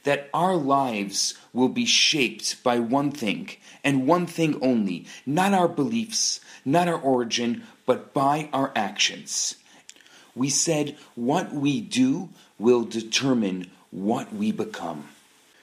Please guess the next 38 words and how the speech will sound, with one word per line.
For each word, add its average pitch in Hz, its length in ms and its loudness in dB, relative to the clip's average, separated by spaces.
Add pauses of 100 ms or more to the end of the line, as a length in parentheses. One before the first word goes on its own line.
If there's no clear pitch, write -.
(420)
This 165 320 2
week 131 280 2
I 120 80 -2
want 120 220 0
to 107 260 -8
focus 123 580 0
on 107 160 0
another 104 340 0
value, 78 580 -10 (720)
the 120 200 4
value 160 640 -2
of 117 340 -2 (120)
redemption. 95 880 -4 (760)
It's 151 140 -4
a 220 80 4
word 247 380 0
that 156 500 -2
is 135 220 -2
used 196 260 2
a 120 60 -2
lot, 87 420 -2
but 143 140 6
it 143 100 -2
means 180 520 0 (200)
very 190 300 4
little 123 380 6
to - 180 -6
us. - 320 -6 (760)
Whenever 196 280 2
we 185 100 -4
talk 143 320 -2
about 123 240 0
the 107 80 -8
Jewish 120 400 0
people 113 320 -4
being 101 240 -2
freed 120 460 0
from 113 260 -2